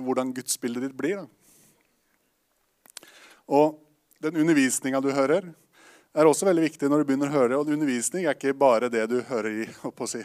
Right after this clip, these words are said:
i, eh, i kjerka. Eh, og du kan også høre feil undervisning i kjerka. Det er ditt ansvar å på en måte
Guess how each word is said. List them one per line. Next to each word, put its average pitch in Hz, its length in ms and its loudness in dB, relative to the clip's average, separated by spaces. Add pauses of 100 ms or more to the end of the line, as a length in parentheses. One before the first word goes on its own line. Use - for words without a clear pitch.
(680)
i, 120 160 -10
eh, 120 640 -4
i 123 40 -8
kjerka. 151 440 -2 (540)
Eh, 123 440 -6
og 139 160 0
du 143 80 0
kan 147 120 2
også 139 180 0
høre 143 160 0
feil 131 320 4
undervisning 147 420 0
i 143 60 -6
kjerka. 165 360 -4 (460)
Det 139 100 -8
er 127 140 -6
ditt 190 120 -4
ansvar 151 560 2
å 135 160 -4
på 143 120 -10
en 151 80 -2
måte 139 220 -2